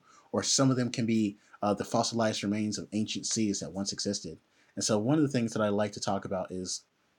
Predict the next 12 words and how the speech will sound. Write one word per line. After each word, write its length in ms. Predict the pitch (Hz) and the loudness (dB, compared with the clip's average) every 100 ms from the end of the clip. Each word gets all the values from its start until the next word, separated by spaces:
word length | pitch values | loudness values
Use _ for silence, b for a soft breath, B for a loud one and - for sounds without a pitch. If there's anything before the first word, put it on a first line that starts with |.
| - | -2
you 80 | |
know, 300 | 110 95 - - | 0 2 0 -4
the 120 | 104 | -4
past 360 | - 120 120 | 2 2 2
is 80 | 101 | -2
all 180 | - 101 | 0 2
around 320 | 92 90 92 | 2 0 -2
you, 220 | 92 92 85 | -2 -4 -4
that 200 | 95 110 | -4 0
rocks 400 | 120 107 - - | 0 0 -2 -2
are 240 | 95 95 | 0 0
the, 400 | 90 87 87 80 | 0 -2 -4 -6